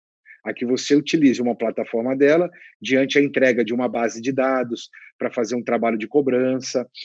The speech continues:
Então, você tem que ter também uma forma muito, é, cautelosa, né, e de detecção e entendimento desses serviços. Porque a L G P D tá aí, né, apesar da pro-, da prorrogação pro, pro próximo ano,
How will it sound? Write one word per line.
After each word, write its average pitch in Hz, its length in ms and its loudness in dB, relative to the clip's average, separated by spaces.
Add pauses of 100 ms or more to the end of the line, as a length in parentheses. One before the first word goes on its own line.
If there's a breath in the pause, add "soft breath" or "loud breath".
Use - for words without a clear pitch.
(160 loud breath)
Então, 135 200 -2
você 139 220 -2
tem 139 140 -2
que - 100 -14
ter 147 240 0 (280)
também 139 480 0
uma 139 240 -4
forma 131 340 -4
muito, 143 1000 -6 (420 soft breath)
é, 113 640 2 (1040 soft breath)
cautelosa, 143 1080 2
né, 139 340 -8
e 135 400 -4 (120)
de - 160 -12
detecção 143 800 0
e 160 100 2
entendimento 147 720 0
desses 143 240 -2
serviços. 131 640 -6 (360 loud breath)
Porque 127 220 0
a 131 60 6
L 123 100 0
G 131 140 4
P 127 120 2
D 123 140 2
tá 127 160 -2
aí, 147 300 2
né, 135 100 -4
apesar 123 340 -4
da 113 120 -2
pro-, 117 240 -14
da 113 100 -4
prorrogação 113 680 -4
pro, 107 180 -4
pro 110 180 -10
próximo 110 560 -6
ano, 101 240 -10